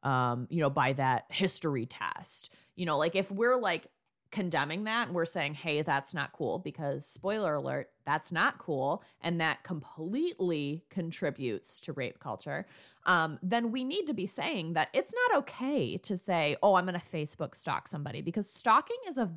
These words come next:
very <laughs> serious offense. And I, and I didn't mean to laugh with that, but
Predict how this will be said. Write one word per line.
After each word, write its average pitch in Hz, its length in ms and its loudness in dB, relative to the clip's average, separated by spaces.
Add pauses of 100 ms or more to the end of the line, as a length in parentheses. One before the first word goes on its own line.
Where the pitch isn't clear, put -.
(140)
very 185 340 6
<laughs> - 0 -
serious 156 680 -4
offense. - 580 0 (240)
And 185 80 0
I, 190 160 4
and 190 100 -2
I 180 80 0
didn't 220 260 0
mean 233 180 2
to 190 100 0
laugh 147 400 2
with 170 200 -8
that, 143 360 -2
but 175 220 0